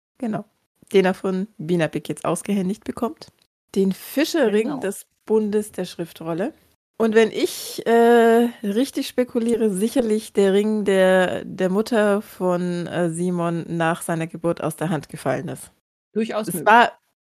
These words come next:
Speaker 1: irgendein metallenes Ding und, ähm, ja, macht eigentlich nur so Sinn. Simon wundert sich auch, weil er den nie bei, an Morgenes Hand, äh, gesehen hat, dass er den nie getragen hat.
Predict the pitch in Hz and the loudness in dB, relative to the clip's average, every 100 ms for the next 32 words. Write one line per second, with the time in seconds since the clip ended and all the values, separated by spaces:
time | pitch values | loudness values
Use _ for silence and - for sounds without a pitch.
0 | _ _ 233 277 254 185 185 - 170 156 | _ _ 2 2 0 -2 -2 -4 -6 -6
1 | 151 - 226 277 269 - 190 180 175 _ | -8 -8 -8 -8 -14 -10 -8 -8 -10 _
2 | 160 151 156 - _ _ _ _ 156 - | -10 -8 -10 -12 _ _ _ _ -18 -18
3 | _ 165 - - - 156 143 151 - 156 | _ -8 -8 -14 -8 -6 -6 -10 -4 -4
4 | 151 156 143 156 151 151 - _ _ _ | -2 -4 -6 -4 -4 -4 -8 _ _ _
5 | _ - - - - _ _ 175 185 180 | _ -20 -20 -20 -20 _ _ -2 0 0
6 | 180 214 220 214 190 180 190 190 170 175 | 0 -2 -2 -4 -2 0 0 2 0 0
7 | 170 170 170 185 208 190 175 170 - 170 | 0 0 0 0 0 0 0 -2 -4 -2
8 | 160 170 170 156 - 180 196 240 - - | 0 0 -2 -6 -4 -2 -2 -2 -4 0
9 | 214 208 208 202 - 208 214 208 208 208 | 4 2 0 -2 2 2 2 0 0 -2
10 | - - - 180 170 160 165 190 202 - | -2 -12 -10 -6 -4 -2 -2 -2 -4 -2
11 | 165 185 233 226 226 - | 2 2 2 0 0 -2